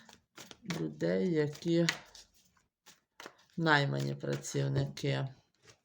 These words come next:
Для найманих працівників. Для найманих працівників треба трошки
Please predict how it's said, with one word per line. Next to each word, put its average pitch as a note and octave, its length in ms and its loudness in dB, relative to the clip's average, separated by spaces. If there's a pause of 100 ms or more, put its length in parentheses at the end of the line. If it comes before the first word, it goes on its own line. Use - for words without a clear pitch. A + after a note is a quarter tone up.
(840)
Для D3 220 -2
найманих D#3 640 0
працівників. D#3 1080 -2
Для C#3+ 200 0
найманих F3 580 2
працівників D#3 800 -2
треба F#3 280 2
трошки F#3 600 2